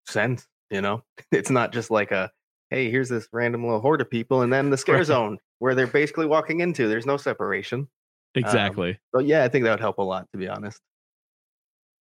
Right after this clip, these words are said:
Speaker 1: And then that leaves us with, uh, Silver Scream Queens. By the way, I
Speaker 2: Oh.
Speaker 1: didn't, I didn't set us up for rankings 'cause I think these are our rankings. We just went three to one for both of us, right?
Speaker 2: Yeah, pretty much.
Speaker 1: Okay. Yeah. So there you go. That's our, that's our rankings. The order we just did this in,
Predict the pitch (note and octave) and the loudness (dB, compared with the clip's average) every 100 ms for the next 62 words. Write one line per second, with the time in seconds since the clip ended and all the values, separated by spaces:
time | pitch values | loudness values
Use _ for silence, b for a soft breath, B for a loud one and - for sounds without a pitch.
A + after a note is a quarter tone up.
0 | _ _ - G#2+ A2 A2 D#3+ F3+ E3 C#3 | _ _ -6 -2 0 2 2 4 4 6
1 | C3+ - C3 B2 - - A2 G2+ - - | 2 2 2 2 -2 -4 -2 -2 -4 2
2 | G3+ F#3+ F#3 - - - - B2 A2+ - | 2 4 2 0 -6 -10 0 0 0 0
3 | G#2+ G2 G2+ - E3+ F#3 F3+ A#2+ D3+ D#3+ | -2 -2 -6 0 2 4 4 4 4 0
4 | D3+ - - B2 C#3 A#2+ _ - B2+ A#2+ | -2 -6 -4 -2 -2 -4 _ 0 0 2
5 | B2 - G#2 G#2+ G#2+ A2 G#2 A#2 G2+ - | 0 0 0 0 -2 -6 -4 -2 -2 -2
6 | G#2 - - G2+ F#2+ G2+ G2+ G#2 G2+ G#2 | -4 -6 -10 -6 0 2 2 2 -2 -2
7 | G2+ G2 G#2 G2 G#2 G2+ - - G#2 G2+ | -6 -6 -6 -6 -4 -6 -6 -4 -2 0
8 | G#2 G#2+ G#2+ A2+ - A2 A2 A2+ A#2 A2+ | 0 -2 -2 -6 -4 0 0 0 0 0
9 | A2 A2+ G2 _ _ _ _ - D3 G#2 | 0 -2 -4 _ _ _ _ 0 2 2
10 | F2+ - D3+ G#2+ F#2 - F#2 - - G2 | -4 -2 0 2 0 -2 -8 -6 -4 -4
11 | - _ _ - F#2+ G2+ _ - A2+ G2+ | -4 _ _ -2 0 -2 _ -2 0 0
12 | F#2+ G#2 B2 B2+ A2+ - C3 C3 B2 A2 | -2 0 0 4 2 2 0 4 4 4
13 | G#2 E3+ D3 A2+ A#2 A#2+ A#2 A2+ - C#3 | 4 4 4 4 4 4 2 0 0 2
14 | C3 C3+ G2 | 2 2 2